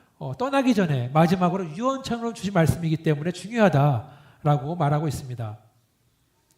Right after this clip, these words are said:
예수님께서 제자들에게 이 말씀을 했을 때 그 순간에는 아직은 이 땅에 교회가 없었습니다. 그래서 어떤 사람들은 이 말씀을 개인에게 주는 말씀이다라고 생각을 해왔습니다. 저도 이 말씀을 처음 보았을 때는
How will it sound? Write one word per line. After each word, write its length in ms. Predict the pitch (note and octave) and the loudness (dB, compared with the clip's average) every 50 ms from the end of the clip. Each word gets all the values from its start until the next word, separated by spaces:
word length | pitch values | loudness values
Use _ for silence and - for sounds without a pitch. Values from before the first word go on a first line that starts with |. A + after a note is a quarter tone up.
| - - - - _ _ | -20 -20 -20 -20 _ _
예수님께서 440 | F#3 G3+ E3+ A3+ A#3+ A3 A#3 A3 F#3+ | -4 -2 -2 -2 -2 0 0 2 4
제자들에게 760 | G3+ G#3 G3+ F#3+ F#3 F#3 E3+ D3+ D#3+ D#3+ F3 A3 - - - - _ _ _ | 4 4 4 4 2 2 2 2 0 0 -2 -2 -6 -10 -18 -20 _ _ _
이 180 | - F#3+ A#3 A#3+ | -6 -4 -2 0
말씀을 380 | G#3 E3+ F#3 F3+ - G#3+ G#3 G3+ | 2 2 2 2 0 -4 -6 -6
했을 160 | F3+ - - | -6 -6 -6
때 100 | G3 G3 | -8 -8
그 220 | - - G3+ G#3+ | -6 -4 -2 -2
순간에는 720 | - - B3 A#3+ A3+ G3 F3 D#3+ D3+ F#3 G3 D#3 A2+ G2+ - _ _ _ _ _ _ _ | -2 -2 -2 0 2 2 2 0 -2 -4 -6 -8 -10 -14 -18 _ _ _ _ _ _ _
아직은 360 | - D3 F#3 F3+ A3 A3+ C4+ | -2 0 0 0 0 -2 -2
이 140 | A3+ G#3 - | -2 -4 -2
땅에 240 | - G3+ F#3 F#3+ F#3+ | 0 0 0 0 -2
교회가 320 | F#3 - F3+ F#3 F#3 E3+ | -4 -2 -2 -2 -2 -2
없었습니다. 640 | D#3+ - E3+ D3 - D3+ C#3 C3 A2+ A#2 A2 G#2+ A2 - _ _ _ _ _ _ _ _ _ _ _ _ _ _ _ _ _ | -4 -4 -8 -10 -10 -10 -10 -8 -6 -6 -8 -8 -10 -14 _ _ _ _ _ _ _ _ _ _ _ _ _ _ _ _ _
그래서 220 | - - G3+ G3+ G#3+ | -2 0 0 2 2
어떤 200 | G#3 A3+ A3 G#3+ | 0 0 0 0
사람들은 460 | G3+ G3+ G3 F#3+ F#3 F3 F3+ G3+ F#3+ | 2 2 2 0 0 -4 -6 -4 -4
이 80 | F#3+ | -4
말씀을 720 | F#3 E3+ D3+ D3 C#3+ - E3+ E3 F#3+ G#3 E3+ A#2+ G#2+ - - _ _ _ _ _ _ - | -2 -2 -2 -2 -2 -4 -8 -6 -6 -6 -6 -6 -8 -12 -16 _ _ _ _ _ _ -8
개인에게 540 | - D3+ F3+ G#3+ A#3 A#3 A#3+ A#3 A3 A3+ | -4 0 0 0 0 0 -2 -2 -2 -2
주는 220 | A3+ - F#3 G3 F#3 | -4 -6 -8 -8 -6
말씀이다라고 1000 | F3 C#3 C#3+ - - D#3+ D3+ D3 D3 C3+ C3 C3 B2 B2+ C#3 E3 A3 B3+ - - _ _ - | -4 -2 -2 -4 -4 -6 -6 -4 -4 -2 -4 -4 -6 -8 -8 -8 -10 -10 -12 -18 _ _ -16
생각을 380 | - D#3 G#3+ G3 G3 F#3 E3+ | -12 -10 -6 -4 -2 -2 0
해왔습니다. 640 | D#3 G3 F#3 D#3+ - - D3+ C3+ B2 A#2+ A2 A2 - _ _ _ _ _ _ _ _ _ _ | 0 0 -2 -2 -4 -6 -10 -12 -10 -10 -12 -12 -14 _ _ _ _ _ _ _ _ _ _
저도 200 | - G3 G3 A#3+ | -12 -8 -6 -6
이 80 | A#3+ A3+ | -4 -2
말씀을 460 | G3+ F3+ F3+ - - G#3 G#3+ A3+ A3 | 0 0 0 -2 -4 -6 -8 -8 -8
처음 280 | - - A#3+ B3 A#3+ | -6 -6 -6 -4 -2
보았을 320 | A3+ A3 G#3 F3+ - G3 F3 | 0 0 0 0 0 -4 -4
때는 420 | - F3 D#3+ D3 D#3 F3+ G#3+ - | -4 -2 -2 -2 -4 -6 -6 -10